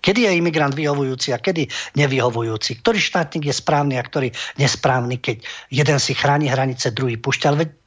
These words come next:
doteraz ste chceli, aby sme púšťali a urobili korzo cez Schengen, aby si mohli chodiť kade tade. Že Lukašenko to robí škodoradostne, samozrejme. Tak ako škodoradostne Milan Nič a tieto mimovládky a Demeš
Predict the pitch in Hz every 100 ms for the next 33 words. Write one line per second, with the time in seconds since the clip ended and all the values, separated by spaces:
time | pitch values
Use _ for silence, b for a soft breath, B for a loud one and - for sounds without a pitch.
0 | - 180 214 196 - - - 208 196 165
1 | - 156 180 214 - 156 120 - B B
2 | 135 151 147 151 147 180 151 120 - -
3 | 120 110 107 107 - B B 123 117 139
4 | 127 117 117 B B - 165 160 147 160
5 | 151 147 113 123 226 - 214 202 - -
6 | 175 226 - 165 - 165 156 151 147 -
7 | - 139 143 143 139 - 156 202 196 151
8 | 110 110 107 - B B B B 131 143
9 | 139 - - - 127 147 143 160 147 -
10 | - 202 208 B B B 147 160 156 139
11 | 135 147 175 175 - 143 151 147 143 151
12 | 165 156 147 139 - 127 117 143 165 156